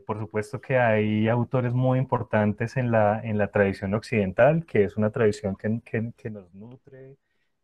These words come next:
nos influencia de muchas maneras, eh, pero, pero también parte de, del trabajo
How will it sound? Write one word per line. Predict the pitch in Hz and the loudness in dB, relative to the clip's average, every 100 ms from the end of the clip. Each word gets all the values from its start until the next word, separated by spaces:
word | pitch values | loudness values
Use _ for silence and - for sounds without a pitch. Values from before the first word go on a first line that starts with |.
| _ | _
nos | 107 101 - | -20 -20 -18
influencia | 104 104 95 92 - 110 | -14 -12 -12 -12 -10 -6
de | |
muchas | 104 95 - 110 | -6 -8 -8 -4
maneras, | 110 95 92 139 - _ _ _ _ _ _ _ - | -2 -2 -4 -8 -12 _ _ _ _ _ _ _ -20
eh, | 107 | -14
pero, | 110 110 | -12 -10
pero | - 113 | -8 -6
también | 110 113 110 | -4 -4 -4
parte | 107 135 139 - 151 151 151 123 180 | -2 -2 0 -2 -2 0 -2 -8 -10
de, | 147 120 123 117 113 110 104 | -8 -4 -2 0 0 0 0
del | 107 104 | 0 0
trabajo | - 101 98 101 - 120 | 2 4 6 6 4 -6